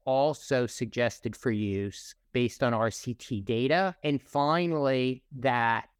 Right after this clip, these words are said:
again, stool softeners like docusate sodium and docusate calcium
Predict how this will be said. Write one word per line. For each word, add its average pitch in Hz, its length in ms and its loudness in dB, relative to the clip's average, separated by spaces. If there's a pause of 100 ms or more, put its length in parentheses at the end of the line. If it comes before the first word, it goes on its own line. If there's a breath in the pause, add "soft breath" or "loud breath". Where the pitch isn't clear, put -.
again, 123 720 0
stool 175 560 -2
softeners 165 840 0
like 107 200 -2
docusate 127 680 -2
sodium 139 600 0
and 113 80 -4
docusate 120 500 -2
calcium 135 640 -2